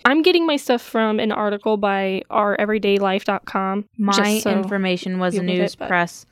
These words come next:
Speaker 2: release by Gleaner themselves, well, Agco.
Speaker 1: Then Gleaner combines were being made by Alice Chalmers in nineteen fifty-five when the company brand was bought, and the company would later become Agco, which is what it is now,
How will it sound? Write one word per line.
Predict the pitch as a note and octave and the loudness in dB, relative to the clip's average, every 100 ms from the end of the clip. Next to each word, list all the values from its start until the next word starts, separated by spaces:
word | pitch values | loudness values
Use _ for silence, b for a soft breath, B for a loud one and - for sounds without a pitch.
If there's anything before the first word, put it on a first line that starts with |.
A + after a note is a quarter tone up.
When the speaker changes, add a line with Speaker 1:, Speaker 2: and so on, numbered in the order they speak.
| _ | _
Speaker 2:
release | F#3+ F#3 F3 E3 - | -4 0 0 -2 -8
by | - E3+ E3+ E3 E3+ | -8 -4 -4 -4 -6
Gleaner | F3+ F3 F3 F3 | -4 -2 -2 -4
themselves, | - F#3+ - - - G3 - F3+ - | -8 -12 -8 -6 -6 -8 -14 -14 -8
well, | F3 - - | -8 -10 -12
Agco. | F3+ - - - G3 _ | -12 -12 -12 -12 -12 _
Speaker 1:
Then | A3 C4+ C4+ | 2 4 6
Gleaner | B3 A#3+ B3 | 6 6 4
combines | A#3 A3 A3 A3 G#3+ | 0 -2 0 -2 -2
were | G#3+ | -2
being | G#3+ G#3+ | 0 0
made | G#3 G#3 G#3 | 0 0 0
by | G3+ | 0
Alice | G3+ G3+ | 0 -2
Chalmers | - - G#3+ G#3 G#3 | -2 0 2 2 0
in | G3+ | 0
nineteen | G#3 G#3 G#3+ | 0 -2 -2
fifty-five | - - G#3 - A#3 A#3 G#3+ - - | -4 -8 -6 -2 0 0 -4 -8 -8
when | A3+ G#3+ | -6 -4
the | G#3 | -4
company | A3+ G#3 G#3+ G#3 - | -6 -2 -4 -4 -4
brand | A#3 A3+ A#3 | -2 0 2
was | A#3+ | 0
bought, | A3 G#3 G3+ G#3+ - | 0 -4 -4 -6 -4
and | A#3 A3+ A3+ G#3 | -2 -2 -2 -4
the | - | -4
company | A#3+ A3+ A3 A3+ | -2 -2 0 2
would | A3 G3+ F#3+ | 2 0 0
later | A3 G#3+ G#3+ | 0 2 0
become | G#3+ G#3+ - | 0 -2 0
Agco, | G#3 G3+ F#3+ G#3+ G3+ G3+ | 0 0 0 2 4 2
which | G3 F#3+ G3 | 0 -2 -4
is | G3 - | -8 -8
what | - G3 | -4 -2
it | G3 | -2
is | F#3+ G3+ | -4 -2
now, | G#3 G3+ G3+ | 0 2 0